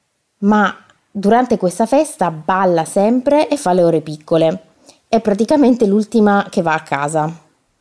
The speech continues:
Poi il giorno dopo noi giovani mettiamo in ordine il giardino e gli adulti ci pagano per farlo, perché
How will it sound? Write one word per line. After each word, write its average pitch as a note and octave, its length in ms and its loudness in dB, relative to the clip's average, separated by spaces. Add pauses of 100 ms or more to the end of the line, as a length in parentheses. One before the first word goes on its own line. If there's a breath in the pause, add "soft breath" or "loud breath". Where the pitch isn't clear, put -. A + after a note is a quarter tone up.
(880)
Poi G#3 180 2
il E3+ 60 -4
giorno G3 300 0
dopo D4+ 420 2 (300 loud breath)
noi G#3 180 2
giovani B3+ 600 2
mettiamo F3 360 -2
in E3+ 80 -4
ordine E3 320 -4
il D#3 80 -6
giardino D#3+ 760 -4 (720 soft breath)
e C4 120 2
gli C4+ 80 2
adulti B3 320 0
ci G3+ 160 -4
pagano E3 380 -2
per D#3+ 120 -4
farlo, D#3 680 -4 (480 soft breath)
perché F#3+ 440 0